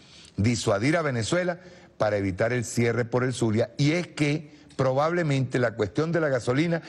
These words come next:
es mucho más grave en ese estado.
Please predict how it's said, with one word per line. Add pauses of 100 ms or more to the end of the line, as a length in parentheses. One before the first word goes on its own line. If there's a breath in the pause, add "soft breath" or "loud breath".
(200 loud breath)
es
mucho
más
grave (640)
en
ese
estado.